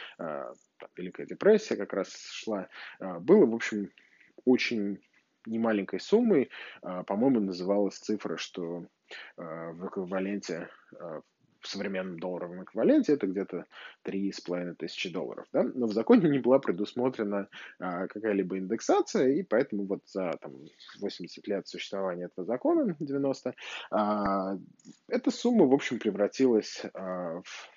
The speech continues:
ну, относительно небольшую, да, а, особенно если речь идет о покупке автоматического оружия, которое там стоит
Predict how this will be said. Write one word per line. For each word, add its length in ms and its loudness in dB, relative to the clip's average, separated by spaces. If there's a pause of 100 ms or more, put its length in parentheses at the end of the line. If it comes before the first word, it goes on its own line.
(140)
ну, 180 8
относительно 1160 4 (320)
небольшую, 640 4
да, 240 2 (280)
а, 240 -4
особенно 400 4
если 260 2
речь 260 2
идет 220 0
о 20 -8
покупке 400 -6
автоматического 680 4
оружия, 280 8
которое 320 0
там 160 -4
стоит 380 -2